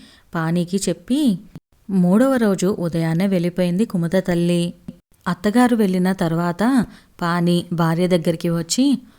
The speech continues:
భయంగానే, "అమ్మ వస్తుంది కుముద, మరో గంటలో చేరుకుంటుంది. నిన్ననే బయలుదేరింది,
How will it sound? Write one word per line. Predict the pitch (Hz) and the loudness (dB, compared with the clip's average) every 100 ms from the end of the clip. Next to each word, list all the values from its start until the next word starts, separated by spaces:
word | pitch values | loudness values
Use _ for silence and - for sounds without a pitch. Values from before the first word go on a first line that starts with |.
| _ - | _ -4
భయంగానే, | 165 160 180 214 226 190 180 190 - _ _ 170 | -2 0 2 2 2 0 0 -2 -8 _ _ -8
"అమ్మ | 160 170 | -2 0
వస్తుంది | 202 190 - - 185 | 2 2 -2 -2 -2
కుముద, | 180 175 165 170 165 196 - | 0 -2 0 0 -2 -6 -8
మరో | 170 165 165 160 | -4 -2 -2 -4
గంటలో | 156 151 185 | -6 -4 -4
చేరుకుంటుంది. | 214 185 175 190 185 185 175 175 - - - - - | -2 -2 -2 0 0 0 2 2 0 -8 -20 -20 -6
నిన్ననే | 175 165 160 175 | -2 0 0 2
బయలుదేరింది, | 202 180 175 180 180 175 175 170 170 | 2 2 0 2 4 4 2 2 0